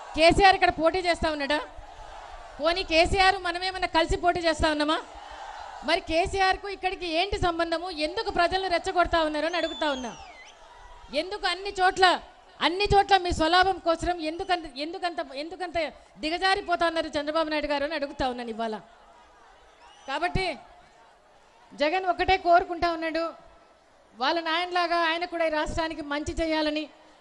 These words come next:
మీకందరికీ మంచి చేయాలని ఆయన సంకల్పం.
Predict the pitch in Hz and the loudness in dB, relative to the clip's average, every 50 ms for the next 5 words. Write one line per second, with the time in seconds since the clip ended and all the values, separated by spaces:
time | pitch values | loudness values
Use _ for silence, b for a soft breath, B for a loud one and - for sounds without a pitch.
0 | - 214 254 302 339 339 359 349 330 349 349 - 359 349 320 294 285 302 349 359 | -12 -8 -6 -6 -2 -2 -2 -2 0 -2 -2 -2 -4 -6 -4 -4 -6 -6 -6 -6
1 | - 349 339 330 330 330 320 330 320 311 302 302 277 277 269 - 302 302 262 - | -6 -2 0 0 0 0 -2 -2 -2 -2 -2 -4 -4 -6 -4 -2 -2 -2 0 -2
2 | 302 294 302 | -2 -4 -4